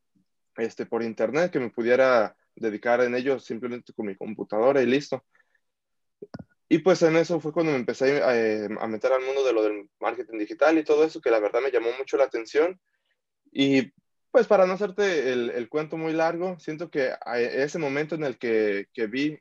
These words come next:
que era posible, este, hacer un tra-, hacer un trabajo como, por ejemplo, el de marketing digital con la computadora, fue que empecé a pensar en eso, en decir, ¿sabes qué? Si me hago emprendedor, hago mi empresa aquí con mi, con mi computadora y hago,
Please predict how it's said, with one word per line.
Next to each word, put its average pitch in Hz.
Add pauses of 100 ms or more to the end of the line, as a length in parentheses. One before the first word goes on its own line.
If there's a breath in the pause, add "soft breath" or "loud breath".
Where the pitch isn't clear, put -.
que 113
era 156
posible, 135 (240)
este, 110
hacer 117 (540)
un 131
tra-, 143
hacer -
un 139
trabajo 127
como, 107
por 104
ejemplo, 113
el 127
de 117
marketing 117
digital 113
con 131
la 113
computadora, 113 (440 loud breath)
fue 113
que 139
empecé 120
a 113
pensar 123
en 113
eso, 123
en 107
decir, 104
¿sabes 139
qué? 175 (240 soft breath)
Si 110
me 107
hago 135
emprendedor, 123
hago 135
mi 127
empresa 120
aquí 120
con 131
mi, 107
con -
mi 104
computadora 110
y 113
hago, 117